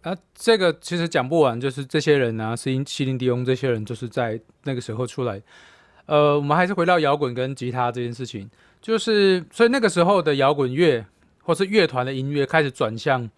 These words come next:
不是独奏，没有要像，呃，因为，因为前二十年吉他刚开始发展这种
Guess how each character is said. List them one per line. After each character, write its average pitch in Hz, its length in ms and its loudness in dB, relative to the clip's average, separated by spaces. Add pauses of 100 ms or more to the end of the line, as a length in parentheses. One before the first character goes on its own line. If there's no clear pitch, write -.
(220)
不 135 140 -4
是 165 160 -4
独 120 260 -6
奏， 123 300 2 (120)
没 143 180 -2
有 180 100 4
要 156 140 4
像， 139 340 0 (320)
呃， 120 300 -6 (220)
因 190 140 0
为， 208 200 -2
因 202 120 -2
为 202 140 0 (340)
前 165 240 2
二 190 140 4
十 135 200 -6
年 127 340 -8 (140)
吉 160 140 -10
他 165 200 2
刚 165 180 -2
开 156 240 0
始 127 160 -12
发 131 220 0
展 110 180 -8
这 127 100 -6
种 113 280 -10